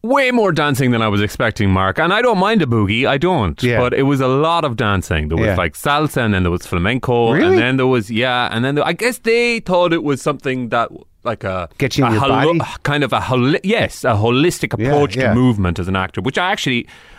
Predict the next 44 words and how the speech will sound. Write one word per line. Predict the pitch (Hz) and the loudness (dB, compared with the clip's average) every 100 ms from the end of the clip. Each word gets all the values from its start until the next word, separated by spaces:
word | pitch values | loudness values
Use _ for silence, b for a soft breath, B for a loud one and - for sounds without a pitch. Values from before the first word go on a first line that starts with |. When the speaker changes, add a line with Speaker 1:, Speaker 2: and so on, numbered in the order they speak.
| B | B
Speaker 1:
I | - | -2
didn't | 220 151 | -2 -2
mind | 113 101 95 | -2 0 0
that | 95 95 | 0 -2
so | 104 | -2
much. | 104 | -2
But | - 147 | -2 -2
then | 185 | 0
it | 170 | 0
was | 123 113 | -2 -2
like, | 113 101 | -2 -2
oh, | 127 131 | -6 -8
and | 95 | -8
I'm | 85 | -8
playing, | - 131 120 117 104 | -4 -2 0 0 0
it's | 104 - | -4 -8
just | 117 95 107 | -16 -10 -4
more | 107 120 | 0 0
and | 113 | 2
more | 107 | 0
Jacobean | 90 117 110 110 104 101 | 0 -4 -2 -2 0 -2
dramas | 87 95 92 90 87 80 | 0 0 0 0 -2 -4
or | 80 | -10
fucking | 71 95 82 80 B B B | -6 -6 -6 -10 B B B
Speaker 2:
Oh, | 92 92 | -4 -2
yeah, | 87 82 | 0 0
yeah, | 80 85 | 0 0
yeah. | |
Speaker 1:
restoration | 85 123 - 107 107 104 92 | 0 0 0 0 0 -2 -6
comedies. | - 92 90 85 80 | -2 -2 0 -2 0
And | 107 | 0
I'm | 107 87 | 0 -2
Speaker 2:
Right. | 82 | -4
Speaker 1:
like, | 82 - | -6 -8
"Ah, | 98 90 104 - | -16 -16 -16 -18
Jesus." | - 98 87 73 - - | -14 -12 -12 -14 -16 -8
We, | 107 | -4
like, | 107 | -2
we | 104 | 0
have | 98 87 | 0 0
one | 87 117 117 95 | -2 0 2 2
week | 110 110 - | 0 -2 -4
of, | 80 - | -6 -2
like, | 101 82 | -2 -2